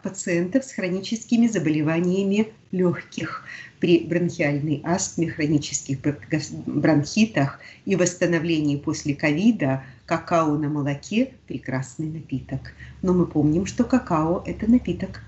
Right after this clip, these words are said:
калорийный, поэтому чашка какао на завтрак это профилактика и лечение, но не пьём его с утра до вечера,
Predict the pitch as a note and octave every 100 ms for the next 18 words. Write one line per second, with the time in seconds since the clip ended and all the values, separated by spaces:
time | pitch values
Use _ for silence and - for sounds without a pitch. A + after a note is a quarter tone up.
0 | - - G3 G3+ G3 F3 E3 D#3 D3+ D3+
1 | - - E3 D#3 D3+ D#3 D#3 D3 C3+ -
2 | C#3+ D3+ D3 C3 C#3 C#3+ D3+ G3 C4 -
3 | - - - - - D3 C3+ D3+ C#3+ F3
4 | D#3 C3 - C3+ - B2 F#3+ C#3+ B2 -
5 | - C3+ D3 E3+ B3 - - - G3+ F#3+
6 | E3+ D#3 E3 F3 A#3 - A3 D3 D#3 D#3+
7 | C#3 - D#3 F3+